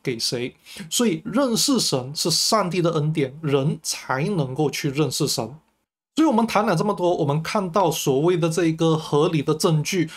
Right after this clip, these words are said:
它能不能够使用呢？其实它可以使用，但是它并不能够成为一个能够使人相信神存在的一个，呃，很好的证据。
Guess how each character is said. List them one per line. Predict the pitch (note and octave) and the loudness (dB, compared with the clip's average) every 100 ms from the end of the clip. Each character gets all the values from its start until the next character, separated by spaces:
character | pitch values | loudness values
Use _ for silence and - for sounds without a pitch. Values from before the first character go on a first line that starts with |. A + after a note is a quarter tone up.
| - | -10
它 | - B3+ | 0 2
能 | F#3+ A#3 | 4 2
不 | |
能 | A3 F3+ | 2 0
够 | A#3+ | 0
使 | G#3 D3+ | 0 0
用 | D3 G3+ F3+ | 0 2 0
呢？ | F3 F3 _ _ _ - | -2 -4 _ _ _ -8
其 | F#3 A3 | -2 0
实 | - D3+ D#3+ - | 2 2 0 -4
它 | - F#3+ | -8 -8
可 | - E3+ | -2 0
以 | D#3 | 0
使 | - C3 A#2+ | -2 -2 0
用， | D3 C#3 _ _ | 0 -2 _ _
但 | G#3 | -2
是 | G3 G3+ | 0 0
它 | G3+ - | -2 -2
并 | D4 C4 G#3 | -2 -2 0
不 | C#4 | 0
能 | F#3+ C#3 D#3 | 0 0 2
够 | G3+ | 0
成 | - - D#3 D#3+ | 0 -2 0 2
为 | F3+ | 2
一 | D#3 E3+ | 2 0
个 | E3 F3+ D3+ D#3 | 0 0 0 -2
能 | C#3 C#3+ | -4 -2
够 | F3+ | -2
使 | E3 - - C3 A#2+ | -2 -2 -2 -2 -4
人 | B2 B2 | -6 -4
相 | C#3 F3 D#3 | -2 0 0
信 | D3+ - E3 D#3+ | 0 0 -2 0
神 | - - C3 C3+ | 0 0 0 -2
存 | D#3+ C3+ B2 | -2 -4 -2
在 | D#3 | -2
的 | C3+ C3 | 0 -2
一 | |
个， | B2+ C#3+ C3+ - - _ | -2 -2 -2 -4 -20 _
呃， | - C#3+ B2+ | -2 0 0
很 | - D3 E3+ | 0 2 2
好 | D#3+ C3 | 0 -2
的 | |
证 | B2+ E3 C#3 | 0 0 0
据。 | E3 | 0